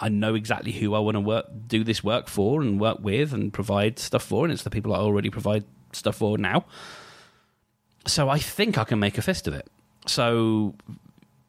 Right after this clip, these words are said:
if you don't know, that's what I used to do before I, uh, sold that company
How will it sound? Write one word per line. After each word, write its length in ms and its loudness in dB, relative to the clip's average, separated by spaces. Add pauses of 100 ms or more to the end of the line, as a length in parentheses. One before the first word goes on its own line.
(340)
if 220 -2
you 80 0
don't 160 0
know, 580 -2
that's 240 -2
what 120 2
I 80 2
used 180 0
to 60 -18
do 200 0
before 520 -2
I, 340 -2 (100)
uh, 760 -8
sold 300 -2
that 180 -2
company 520 -2